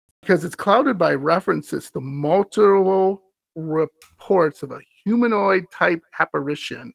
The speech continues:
and one of the things, and there's a picture down at the bottom of this that I put on my outline that you both can look at, is a prime example in this case of a famous photograph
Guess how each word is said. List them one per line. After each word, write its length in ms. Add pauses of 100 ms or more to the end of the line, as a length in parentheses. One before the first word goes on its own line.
(520)
and 340
one 140
of 80
the 80
things, 600
and 100 (200)
there's 260 (100)
a 500 (120)
picture 340
down 280
at 100
the 40
bottom 440
of 100
this 340
that 200
I 280 (120)
put 160
on 320
my 160
outline 480
that 180
you 60
both 240
can 80
look 180
at, 180 (480)
is 100
a 40
prime 400
example 680
in 120
this 240
case 400
of 80
a 80
famous 500
photograph 840